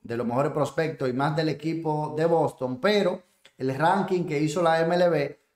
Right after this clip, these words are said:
coloca a Marcelo Mayer como el mejor del equipo de Boston, y luego en segundo lugar estaría Román Anthony en esa lista. O sea que cada, cada lista pone a su pelotero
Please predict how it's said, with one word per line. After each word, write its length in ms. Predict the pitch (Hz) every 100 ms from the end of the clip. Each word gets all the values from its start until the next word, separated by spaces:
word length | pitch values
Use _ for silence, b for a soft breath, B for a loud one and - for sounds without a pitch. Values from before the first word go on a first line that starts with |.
| _
coloca 580 | 143 143 170 208 202 156
a 60 | 147
Marcelo 420 | 143 - 160 185
Mayer 420 | 175 160 147 143
como 540 | - 185 214 208 208 208
el 180 | 143 143
mejor 580 | 139 143 175 185 185
del 180 | 131 139
equipo 380 | 135 147 151 165
de 60 | 165
Boston, 520 | 170 151 - 120 120 b b b -
y 160 | 233
luego 800 | 226 208 208 190 160 160 - -
en 220 | - 131 135
segundo 460 | 135 139 165 180
lugar 500 | 180 175 160 147 139 123
estaría 880 | 127 135 131 151 165 165 160 135
Román 460 | 127 139 139 160 156
Anthony 580 | 170 156 135 131 127 131 b b b
en 180 | 123 127
esa 560 | 151 165 165 156 143 117
lista. 480 | 127 139 - 117
O 40 | 117
sea 280 | 135 123 -
que 480 | 127 117 107 - B B _
cada, 380 | 151 185 208 185 190 -
cada 680 | 165 190 190 185 175 156 143
lista 600 | 151 208 196 - 147 139
pone 220 | 143 170
a 40 | -
su 160 | 160
pelotero 840 | 156 143 143 156 165 165 160 160